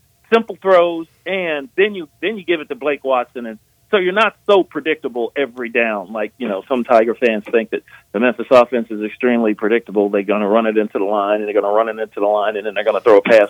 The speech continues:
on third down. Well, um, if you keep them crossed up just with the little quick passes, and, and I think they'll once again go with, uh, Seth Hennigan. "Hey, Seth, what do you like? What plays would you call?"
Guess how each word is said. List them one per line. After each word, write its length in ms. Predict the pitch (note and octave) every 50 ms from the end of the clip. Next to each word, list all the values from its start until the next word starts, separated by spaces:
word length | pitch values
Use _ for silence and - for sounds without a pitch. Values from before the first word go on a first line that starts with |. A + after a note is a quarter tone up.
| -
on 140 | F#2+ F2+ F#2+
third 260 | - A#2+ G#2+ G2 F2+
down. 200 | A2 G#2+ F#2 - - _ _ - - - _ _ -
Well, 280 | B2 C3+ C#3 C3 B2+ - -
um, 300 | C3+ B2+ B2 A#2+ A#2 A2
if 160 | B2+ C3+ -
you 60 | -
keep 200 | B2 - B3 A#3+
them 80 | G#3 F#3+
crossed 260 | - G3 E3 E3 - -
up 160 | D#3 - -
just 180 | C4+ D4 -
with 120 | - D4 -
the 80 | G#3
little 180 | E3 F3+ G3+ F3
quick 260 | - - G3+ G3 -
passes, 420 | - F#3+ F3+ F#3 F#3+ F#3+ F#3+ F#3 F3
and, 160 | - C3 B2+ - _ _ _ _ _ -
and 80 | D3+ D3+
I 40 |
think 240 | D#3 - G#3+ G#3+ -
they'll 180 | - F3 D#3 D#3
once 180 | E3+ F#3 F3+ - -
again 420 | D3+ - E3+ F#3+ F#3+ F3 D#3 C#3
go 240 | B2+ D3 D3 C#3 C#3
with, 280 | C3+ C3+ B2+ B2 _ -
uh, 260 | C3+ B2+ B2 A#2+ A2+ - _
Seth 200 | E3+ E3 D3 -
Hennigan. 400 | E3+ F3 F#3 F3 C#3 C3+ A#2+ A2+
"Hey, 220 | - F3 F3+ C#3 - -
Seth, 200 | E3 D#3+ E3+ F#3 _ _ _ _ _ _
what 140 | - - E4
do 40 | D#4+
you 160 | C#4 C#4 C4+ G#3
like? 220 | D3+ A#2+ G2+ - - _ _ -
What 180 | - E4+ -
plays 260 | - C4 C4+ B3+ G3
would 180 | F#3 F#3+ F3 -
you 80 | F#3+ F3+
call?" 400 | - - C3 G2 F2+ - -